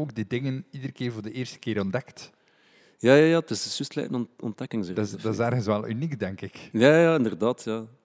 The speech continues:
Speaker 2: En er zijn, er zijn heel veel facetten, hè. Niet alleen in, in het produceren van de vis, maar ook in het, in het klaarmaken van de vis en het vermarkten van die vis kom je met heel veel nieuwe, nieuwe dingen, eh, in contact. En dat is het ook het, het, het mooie eraan. Ik ben ook iemand die heel graag lekker gaat gaan eten.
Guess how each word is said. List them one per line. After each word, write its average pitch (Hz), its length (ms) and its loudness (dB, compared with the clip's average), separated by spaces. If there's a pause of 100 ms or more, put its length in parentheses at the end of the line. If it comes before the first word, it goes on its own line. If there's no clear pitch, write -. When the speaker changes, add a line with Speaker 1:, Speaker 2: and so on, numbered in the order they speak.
(120)
Speaker 2:
En 117 140 2
er 127 60 6
zijn, 147 280 2
er 120 80 -2
zijn 147 120 2
heel 139 80 2
veel 135 100 2
facetten, - 500 -6
hè. 123 120 -4
Niet 123 220 0
alleen 123 280 4
in, 98 280 -4
in 92 140 -8
het 90 240 -12
produceren 120 480 -2
van 131 120 2
de 117 80 2
vis, 135 260 -4 (480)
maar 98 160 -6
ook 143 240 4
in - 180 -8
het, 92 240 -8
in 90 120 -8
het 87 140 -12
klaarmaken 113 580 0
van 87 140 -8
de 85 100 -10
vis 117 320 -8 (340)
en 92 100 -10
het 90 120 -8
vermarkten 104 400 -2
van 95 140 -2
die 90 80 -2
vis 107 200 -4
kom 104 120 -4
je 98 60 -2
met 90 140 -6
heel 117 180 -4
veel 90 300 -6
nieuwe, 95 600 -2
nieuwe 90 300 -10
dingen, 98 320 -6
eh, 87 260 -10
in 92 80 -14
contact. - 520 -14 (380)
En 107 100 -4
dat 131 100 8
is 127 60 8
het - 120 4
ook 127 180 2
het, - 140 -12
het, - 180 -10
het - 140 -14
mooie 117 280 4
eraan. 92 220 -4
Ik 87 120 -6
ben 104 120 2
ook 120 140 0
iemand 113 200 2
die 95 100 -6
heel 98 180 -4
graag 92 240 -6 (220)
lekker 95 280 -6
gaat 90 160 -10
gaan 82 140 -12
eten. 113 360 -12